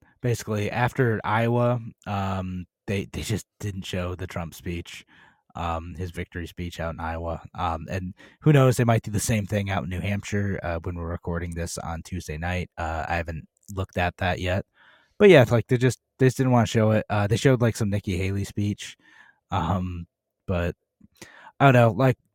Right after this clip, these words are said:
again, it, what, what's, what's funny about this is that, like,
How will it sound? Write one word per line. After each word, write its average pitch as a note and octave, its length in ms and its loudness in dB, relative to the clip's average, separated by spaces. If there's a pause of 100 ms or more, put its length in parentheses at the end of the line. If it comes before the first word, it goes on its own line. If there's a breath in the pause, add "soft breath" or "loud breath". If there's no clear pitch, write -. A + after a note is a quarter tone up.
(300)
again, D#3+ 300 6
it, C#3 140 -4 (240)
what, F3 240 8
what's, F3+ 180 8
what's D#3 200 4
funny F3 200 2
about D#3+ 260 4
this C#3 320 0
is A2+ 300 -6
that, G#2+ 240 -4
like, G#2+ 280 -6